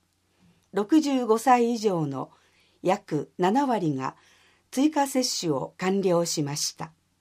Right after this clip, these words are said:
三月十五日時点。引き続き追加接種を希望する人は、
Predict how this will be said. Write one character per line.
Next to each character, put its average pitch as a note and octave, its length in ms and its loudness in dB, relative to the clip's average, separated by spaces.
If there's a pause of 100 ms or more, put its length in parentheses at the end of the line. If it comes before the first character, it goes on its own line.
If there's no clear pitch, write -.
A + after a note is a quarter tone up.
(720)
三 C#4+ 320 0
月 F3 560 -4
十 A#3+ 320 -2
五 A#3 160 4
日 A#3 380 -4
時 E3+ 120 -10
点。 D3+ 280 -8 (1300)
引 D4+ 200 2
き - 0 -
続 B3 320 -4
き - 320 -12 (400)
追 C#4 160 -2
加 C4+ 160 2
接 B3+ 180 2
種 F3 280 -2
を C3+ 260 0
希 F#3+ 140 -2
望 F#3+ 200 0
す F3 160 -6
る D#3+ 120 0
人 D#3 280 -4
は、 A#2+ 200 -8